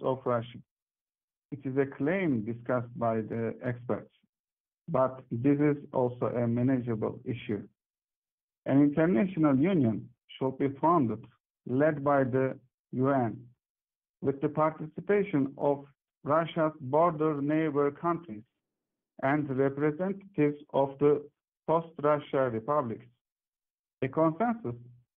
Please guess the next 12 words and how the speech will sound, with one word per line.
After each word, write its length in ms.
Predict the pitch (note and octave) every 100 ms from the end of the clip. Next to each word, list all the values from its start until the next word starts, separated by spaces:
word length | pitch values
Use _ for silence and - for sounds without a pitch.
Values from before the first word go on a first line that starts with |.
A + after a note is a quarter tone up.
| _
can 200 | C3+ C#3
be 120 | C#3+
issued 380 | D3 - E3 D#3+ - _ _ _ _ _ _
which 260 | - E3+ E3+
indicates 600 | D#3 D3 D3 D3 D3+ D3+ -
how 340 | _ - D3+ F3
the 120 | D3
resources 680 | C#3 C#3 C#3+ E3+ E3 B2+ B2 - _ _ -
and 320 | C3+ C#3 C#3 - _ _ _ _
the 120 | C3 C3+
length 380 | C3+ D#3+ E3 -
of 200 | - C3